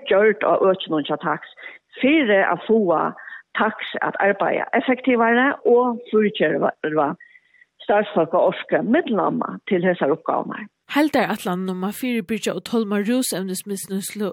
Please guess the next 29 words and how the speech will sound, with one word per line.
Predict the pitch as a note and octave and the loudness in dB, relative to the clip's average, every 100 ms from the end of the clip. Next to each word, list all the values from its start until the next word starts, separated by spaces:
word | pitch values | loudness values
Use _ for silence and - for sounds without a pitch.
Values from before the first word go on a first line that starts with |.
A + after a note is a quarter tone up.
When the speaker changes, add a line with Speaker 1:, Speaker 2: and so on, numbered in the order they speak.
| - | -6
Speaker 2:
i | |
Førjun | G3 - G3+ G#3 A3+ | -10 -4 -2 -2 -4
var | G#3+ F#3 | -2 -4
løgt | G3 - | -6 -8
fram | - F#3+ G#3 - | -6 -4 -4 -8
i | |
mars | G3+ F#3 G3+ A3+ - - | -6 -4 -4 -4 -8 -8
tvey | G#3+ G3+ | -6 -4
túsund | A3+ G#3 A#3 G#3 | -4 -4 -4 -6
og | A3 | -10
tveyogtjúgu. | - B3+ A3 G#3 - F#3 D#3+ D#3+ _ _ _ - - _ _ _ | -4 -2 -2 -4 -4 -4 -4 -12 _ _ _ -20 -20 _ _ _
Hvønn | - B3+ B3+ | -4 -2 0
leiklut | C#4 - A#3 G#3+ | -2 -2 -6 -4
spiller | A#3 G#3+ | -4 -2
taks | G3+ - C#4+ - D#3+ | -4 -4 -8 -6 -6
i | F#3+ | -4
Hesun? | F#3 F3 - D#3+ C#3+ - _ - | -2 -2 -4 -8 -14 -20 _ -6
Speaker 1:
Taks | E4 - - | -4 -4 -4
hever | C#4 D#4+ A#3 | -2 0 2
jo | G3+ G3 - | 4 4 2
ein, | F3+ F3 F3+ | 0 0 -2
ein | F3+ F#3 | -2 2
lilla | B3+ F4 F#3 | 2 2 2
leiklut | F3+ G#3+ G#3+ E3+ E3+ E3 - | 2 2 0 -2 -2 -2 2
i | F#3 F3 | 2 2
Hesun | G3 F#3+ E3+ D#3+ D#3 | 0 0 -2 -4 -4
vi, | E3 D#3 - | -4 -4 -4
vi, | E3 D#3 C#3+ | -4 -4 -6
eh, | - - | -10 -12